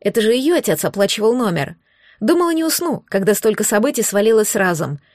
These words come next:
Мысли какое-то время скакали, подбрасывая яркие воспоминания, а потом усталость победила, и я просто отрубилась. Привычка просыпаться рано сработала и в этот раз. За ночь успела восстановиться и нивелировать последствия перегрузок.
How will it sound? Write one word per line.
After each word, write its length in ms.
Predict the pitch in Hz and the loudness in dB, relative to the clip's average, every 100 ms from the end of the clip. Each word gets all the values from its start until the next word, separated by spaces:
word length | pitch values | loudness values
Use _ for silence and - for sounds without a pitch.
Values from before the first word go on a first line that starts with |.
| _ _ - | _ _ -4
Мысли 280 | 339 320 220 | -2 0 0
какое-то 400 | 185 214 202 208 | 0 2 2 2
время 220 | 202 185 | 2 0
скакали, 500 | - 190 - 302 262 | -4 -6 -2 0 0
подбрасывая 560 | 226 214 240 233 214 | -2 0 0 0 0
яркие 380 | 214 226 214 208 | 2 0 0 0
воспоминания, 760 | 208 - 208 247 311 247 156 - _ _ _ _ - | 0 -2 -2 0 -2 -2 -2 -6 _ _ _ _ -4
а 100 | 214 | 0
потом 260 | 320 381 302 | 0 0 0
усталость 380 | - 285 233 | 0 0 0
победила, 560 | - 208 185 170 147 165 _ _ - | -2 -2 0 0 0 -2 _ _ -4
и 60 | 214 | -2
я 240 | 208 320 | 2 0
просто 400 | 277 247 240 240 | 0 0 0 -2
отрубилась. 880 | - 226 233 220 180 151 110 - - _ _ _ _ _ _ _ | -6 -2 0 2 0 -2 -4 -8 -12 _ _ _ _ _ _ _
Привычка 420 | 240 285 370 - | 0 2 2 0
просыпаться 580 | - 247 - 226 240 - | 0 0 0 -2 -2 0
рано 220 | 294 349 | 0 0
сработала 520 | 294 240 226 311 294 247 | -2 -2 0 0 0 -2
и 160 | 247 | 0
в 40 | 247 | -2
этот 240 | 247 233 | -2 -2
раз. 420 | 175 139 - - _ _ _ - | -2 -2 -6 -12 _ _ _ -6
За 180 | 240 370 | 0 0
ночь 200 | 330 247 | 0 -2
успела 300 | - 220 208 | 0 2 2
восстановиться 640 | 196 - 202 262 349 - | 0 -2 -2 0 0 -2
и 120 | - | -2
нивелировать 560 | 247 240 285 339 277 - | -2 0 0 2 0 -2
последствия 540 | 226 - 254 - 262 | -4 -2 -4 -2 -4
перегрузок. 640 | 247 262 220 165 - - | -2 -2 -2 -2 -2 -8